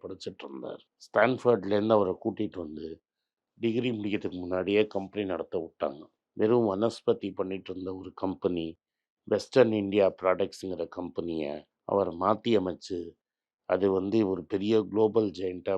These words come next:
மாறிடுச்சு இன்னைக்கு. அவர் வந்து லைட்டிங் ட்ரை பண்ணாரு, லெதர் ட்ரை பண்ணாரு, ஃபைனான்ஸ் ட்ரை பண்ணாரு, பிரிண்டர் பண்ண ட்ரை பண்ணாரு, கம்ப்யூட்டர்ஸ் ட்ரை பண்ண பண்ணாரு, சாஃப்ட்வேரும் ட்ரை பண்ணாரு. இன்னைக்கு அவரை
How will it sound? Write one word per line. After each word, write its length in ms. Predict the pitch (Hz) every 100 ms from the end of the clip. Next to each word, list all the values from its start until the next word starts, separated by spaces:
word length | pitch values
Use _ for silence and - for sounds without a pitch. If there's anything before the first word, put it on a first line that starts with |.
| 92
மாறிடுச்சு 380 | 85 85 78 -
இன்னைக்கு. 280 | 71 78 - - 104
அவர் 200 | 104 101
வந்து 240 | 101 101 110 90 95 _ 104
லைட்டிங் 420 | 110 101 107 95
ட்ரை 120 | 95 95 -
பண்ணாரு, 480 | 90 87 90 90 92 92
லெதர் 320 | 95 92 104 -
ட்ரை 160 | 95 90 82
பண்ணாரு, 420 | 82 85 85 85 85
ஃபைனான்ஸ் 500 | - 101 104 101 92 -
ட்ரை 140 | 92 87 90
பண்ணாரு, 480 | 82 82 85 85 90 _ _
பிரிண்டர் 380 | 113 120 127 110 95
பண்ண 180 | 98 95 -
ட்ரை 140 | 95 92
பண்ணாரு, 420 | 90 90 90 85 90 -
கம்ப்யூட்டர்ஸ் 600 | 104 101 123 107 101 90 -
ட்ரை 140 | 92 87
பண்ண 180 | 87 82 76
பண்ணாரு, 440 | 78 82 82 95 - _ _ _ -
சாஃப்ட்வேரும் 760 | - 101 104 - 104 95 101 -
ட்ரை 140 | 90 78
பண்ணாரு. 360 | 80 67 65 - _ 98
இன்னைக்கு 320 | 117 127 120 117
அவரை 200 | 107